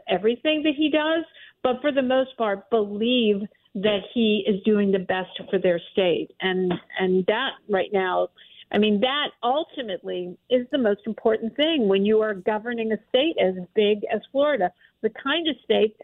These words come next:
that has natural disasters like a hurricane. I mean, when in our lifetime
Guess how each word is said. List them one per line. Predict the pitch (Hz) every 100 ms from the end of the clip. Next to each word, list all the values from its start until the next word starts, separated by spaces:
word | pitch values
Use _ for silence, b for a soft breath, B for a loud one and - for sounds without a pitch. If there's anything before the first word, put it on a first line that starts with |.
| -
that | 240 240
has | 247 247
natural | 233 247 277 - 285 247
disasters | 226 220 214 254 311 320 - 196
like | 214 202 208
a |
hurricane. | 208 294 311 294 214 - B B
I | 269
mean, | 302 277 247
when | 262 302 370 392
in | 311
our | 285 247 277
lifetime | 262 240 240 - - 196 175 175